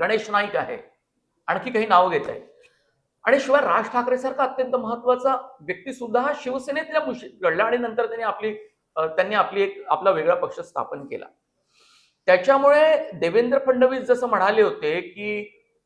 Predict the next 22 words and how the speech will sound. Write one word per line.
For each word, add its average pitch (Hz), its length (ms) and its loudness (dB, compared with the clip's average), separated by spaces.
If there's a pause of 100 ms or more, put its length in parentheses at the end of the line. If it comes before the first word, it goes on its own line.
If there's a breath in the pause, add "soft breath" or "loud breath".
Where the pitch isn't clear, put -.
(460)
मतदानाच्या 180 640 2
अगोदर 165 340 -4
की 226 440 -8 (360)
कुणालाही 262 400 2
कमबॅक 240 440 6
करता - 240 2
येतं, - 280 -4 (140)
कुठलाही 208 280 0
पक्ष - 320 -4
संपत 180 400 -6 (100)
नाही, 220 120 -10
कुठला 202 380 -8
नेता 156 260 0
संपत 190 340 -6 (120)
नाही, 220 140 -2
तुम्हाला 247 560 -2
पुन्हा 269 340 -2
एकदा - 160 2
बाउन्स 175 400 0
बॅक 285 240 0
करता - 260 -6
येतं. - 220 -20